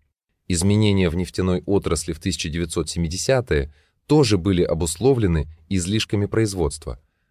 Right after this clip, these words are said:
Разница с макроисторией человечества была только в том, что изменения происходили за счет сокращения, а не увеличения излишков. В тысяча девятьсот семидесятом году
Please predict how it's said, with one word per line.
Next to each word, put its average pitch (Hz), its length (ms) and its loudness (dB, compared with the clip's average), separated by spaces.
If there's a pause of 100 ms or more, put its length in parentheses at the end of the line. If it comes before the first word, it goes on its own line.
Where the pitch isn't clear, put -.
(100)
Разница 98 580 2
с - 80 -4
макроисторией 90 760 0
человечества 87 840 -2 (200)
была 90 260 2
только 92 340 0
в - 80 -2
том, 147 360 2 (260)
что - 320 0
изменения 101 640 2
происходили 82 720 -2 (120)
за 82 240 -2
счет 123 240 -2
сокращения, 95 920 -2 (240)
а 87 140 -2
не 98 320 2
увеличения 87 760 -2 (120)
излишков. 87 500 -8 (520)
В - 100 -20
тысяча 127 280 0
девятьсот 107 420 0
семидесятом 92 580 -2
году 107 340 0